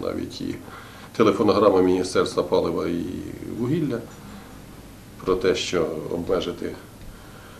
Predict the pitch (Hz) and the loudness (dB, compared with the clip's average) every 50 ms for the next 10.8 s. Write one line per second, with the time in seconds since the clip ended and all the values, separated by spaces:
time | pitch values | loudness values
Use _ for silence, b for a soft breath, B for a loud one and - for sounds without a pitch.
0 | B B B B B B B B B B B B B B B B 101 101 107 113 | B B B B B B B B B B B B B B B B 2 6 8 8
1 | 98 107 107 98 98 - - 107 98 87 101 95 95 92 92 95 95 92 90 - | 8 8 6 4 2 0 2 2 2 4 4 4 4 4 4 4 4 2 2 2
2 | 107 101 - 104 98 104 92 123 127 131 151 135 107 98 92 87 - 101 98 98 | -2 0 2 4 2 4 4 2 4 6 6 6 6 4 2 2 0 0 2 2
3 | 101 95 92 90 - 90 92 90 90 101 101 92 - - 92 90 87 82 90 90 | 2 2 0 -2 -2 0 0 0 2 2 0 0 0 0 0 0 0 0 -2 -4
4 | 95 92 104 113 107 85 - 80 76 - - - - - 92 87 87 80 90 87 | -4 -2 0 0 0 0 -2 -8 -10 -12 -14 -12 -8 -6 -4 -4 -4 -4 -4 -4
5 | - - 101 92 85 80 82 85 - - 82 - - 92 - - - - - - | -2 -2 -2 -2 -2 -4 -6 -10 -12 -12 -10 -8 -8 -8 -6 -6 -8 -8 -8 -10
6 | - - - - - - - - - - - - - - - - - - - - | -12 -16 -18 -18 -18 -18 -20 -20 -20 -20 -20 -20 -20 -18 -14 -14 -12 -10 -10 -10
7 | - - - - - - - - - - 85 95 98 - - 98 95 95 92 95 | -10 -12 -12 -12 -12 -12 -10 -10 -10 -8 -4 -4 -2 0 0 2 2 4 4 4
8 | 101 101 101 95 - - 92 82 82 80 - - - - - - - - - - | 6 6 4 4 2 -2 -4 -4 -4 -6 -10 -12 -12 -14 -14 -14 -14 -14 -14 -14
9 | - - - - - - - - - - - 98 78 95 95 95 95 92 92 92 | -14 -14 -12 -12 -12 -10 -10 -10 -10 -6 -4 -2 0 0 4 4 2 2 2 0
10 | 92 92 92 90 92 107 110 127 123 113 92 90 90 87 87 87 | 0 0 -2 -2 -2 -2 0 2 2 0 0 -2 -2 -2 0 -2